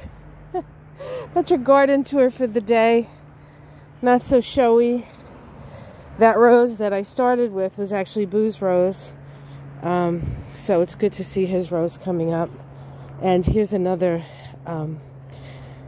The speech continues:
this is another, uh, peach tree. And these peaches are a, a bit bigger. Ow, ow, I just walked into a peach tree. Ow, that hurt. See? See them? Little fuzzy,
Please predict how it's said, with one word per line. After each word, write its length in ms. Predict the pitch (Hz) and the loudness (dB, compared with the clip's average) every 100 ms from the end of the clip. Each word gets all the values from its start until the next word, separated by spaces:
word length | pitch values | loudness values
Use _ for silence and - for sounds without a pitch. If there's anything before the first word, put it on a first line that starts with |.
| - - | -18 -6
this 240 | 220 - 180 | -2 -2 -4
is 120 | 165 | -4
another, 520 | 160 160 156 151 139 135 147 | -2 -2 -2 -4 -6 -10 -8
uh, 120 | 151 139 | -8 -8
peach 320 | - 151 - | -10 -8 -8
tree. 280 | - 165 156 - - - - - - - - - | -8 -6 -6 -8 -14 -16 -18 -18 -16 -16 -16 -6
And 220 | 165 165 | -2 0
these 380 | 165 165 - - - | 0 -2 -4 -12 -14
peaches 500 | - 180 - 180 151 | -8 -8 -6 -8 -6
are 160 | 160 131 | -8 -10
a, 120 | 160 143 - 147 | -10 -12 -10 -8
a 100 | 165 | -2
bit 340 | 175 - 165 | -4 -4 0
bigger. 380 | 202 165 160 - - | 2 2 -4 -8 0
Ow, 220 | 311 269 - | 2 2 -2
ow, 160 | 247 - | -6 -6
I 60 | 185 | -8
just 240 | 196 - | -8 -6
walked 220 | 190 - | -6 -6
into 220 | 180 170 | -10 -8
a 320 | 151 - - - | -12 -12 -14 -6
peach 280 | 185 151 - | -6 -6 -8
tree. 240 | 175 165 | -6 -6
Ow, 200 | - 202 | -6 -8
that 180 | 170 175 | -8 -10
hurt. 220 | 151 147 - - - - - - - | -10 -12 -14 -20 -20 -20 -20 -20 -20
See? 320 | - 180 180 - - - - | -8 -4 -4 -8 -18 -20 -16
See 80 | 180 | -10
them? 180 | 175 170 - - - - - - - - - - - 175 | -10 -10 -14 -18 -18 -18 -18 -20 -20 -18 -18 -18 -12 -6
Little 160 | 165 | -6
fuzzy, 460 | 160 185 165 165 | -4 -4 -2 -2